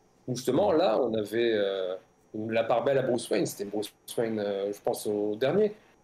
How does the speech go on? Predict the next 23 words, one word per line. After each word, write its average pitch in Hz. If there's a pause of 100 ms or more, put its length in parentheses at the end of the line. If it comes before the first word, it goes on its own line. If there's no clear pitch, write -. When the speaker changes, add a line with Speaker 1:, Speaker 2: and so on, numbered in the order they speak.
(140)
Speaker 1:
euh, 104 (320)
où... 127 (1600)
Voilà, 123
Batman 123
et 107
Bruce 117
Wayne 143
étaient 117
la 107
même 127 (240)
personne, 139
bien 135
entendu, 156
mais 160 (880)
il 131
y -
avait 131
la... 135 (960)
Il 151
manquait 160
de 180
Batman, 147
quoi. 101